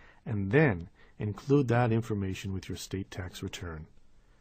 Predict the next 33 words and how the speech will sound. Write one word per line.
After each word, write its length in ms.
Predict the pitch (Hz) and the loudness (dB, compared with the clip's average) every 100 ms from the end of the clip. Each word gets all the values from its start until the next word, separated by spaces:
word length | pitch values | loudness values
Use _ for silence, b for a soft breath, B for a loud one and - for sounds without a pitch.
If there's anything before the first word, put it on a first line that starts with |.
| b b b b b | b b b b b
There 220 | 180 131 131 | 0 4 4
are 80 | |
two 260 | 127 - 190 | 4 4 2
exceptions 600 | 175 - 120 - 101 - | 2 2 2 2 -4 -4
to 100 | - | -4
the 100 | 95 | -4
sales 400 | - 95 95 98 | -4 -2 -2 -4
tax 360 | 98 92 - 101 | -6 -8 -6 -4
rules, 320 | 92 85 101 | -4 -6 -10
which 160 | - | -10
is 80 | 101 | -10
essentially 640 | 92 113 110 - 92 104 - | -6 -2 -2 -4 -8 -8 -10
to 300 | - 87 87 - | -10 -10 -12 -6
pay 160 | 110 | -4
tax 340 | 117 107 101 - | -2 -4 -4 -4
on 120 | 92 - | -6 -2
anything 360 | 107 107 107 | -2 0 -2
sold 260 | 101 98 92 | -4 -6 -4
to 60 | 95 | 0
anyone. 420 | 120 95 80 - b b b b - | 0 0 -4 -14 b b b b -8
The 60 | |
first 300 | - 110 - | 0 0 0
is 120 | 101 | -4
resellers, 560 | 95 87 - 85 90 117 | -6 -6 -6 -4 -2 -4
such 200 | 117 - | -6 -10
as 120 | 92 | -8
wholesalers 520 | 101 95 - 95 101 | -8 -8 -6 -4 -2
and 100 | 98 | -2
retailers 440 | 95 98 104 98 101 | -4 -2 -2 -2 -2
with 120 | 90 | -6
a 40 | |
resale 400 | 92 95 95 101 | -6 -6 -6 -8
license, 580 | 95 87 87 117 151 - | -6 -8 -8 -8 -8 -10